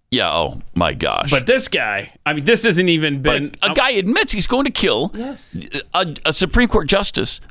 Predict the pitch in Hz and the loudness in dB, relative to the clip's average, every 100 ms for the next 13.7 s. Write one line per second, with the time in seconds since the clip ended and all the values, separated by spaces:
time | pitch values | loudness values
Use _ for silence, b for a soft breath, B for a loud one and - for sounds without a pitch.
0 | - 185 202 220 214 196 175 214 170 185 | -4 -2 0 0 0 -2 -2 -2 0 -4
1 | - 196 175 - 214 247 240 185 143 156 | -2 -4 -4 -4 -2 2 2 2 2 2
2 | 127 127 104 104 80 123 - B B - | 2 0 2 0 0 -2 -4 B B -8
3 | - 208 - - - - 226 202 214 226 | -4 -2 -2 -2 -2 -4 -4 -2 0 0
4 | 196 - - - 53 55 71 - 67 69 | -2 -8 -16 -8 -6 -4 -4 -4 -6 -6
5 | 65 73 71 87 95 - - 101 104 - | -6 -4 -4 -2 -2 -4 -4 -2 0 0
6 | 131 185 165 - - _ _ _ - - | -2 -2 -6 -10 -18 _ _ _ -18 -6
7 | - - - 165 - B - - 69 127 | -4 -4 -4 -6 -6 B -4 -2 0 0
8 | 143 160 143 185 - 240 277 139 - - | 2 2 2 2 -2 -4 -4 -2 0 0
9 | - - - - - B B B B B | -2 -4 -4 -4 -10 B B B B B
10 | 123 143 156 156 - 104 127 - 220 262 | -2 0 0 0 -2 0 0 0 0 2
11 | 320 160 - 160 127 107 95 - _ - | 2 0 0 0 0 -4 -10 -20 _ -4
12 | 151 143 151 131 127 113 110 101 - 120 | -2 2 0 2 0 0 -6 -12 -10 -10
13 | 92 - 113 107 - 120 104 | -12 -6 -2 -2 0 0 -2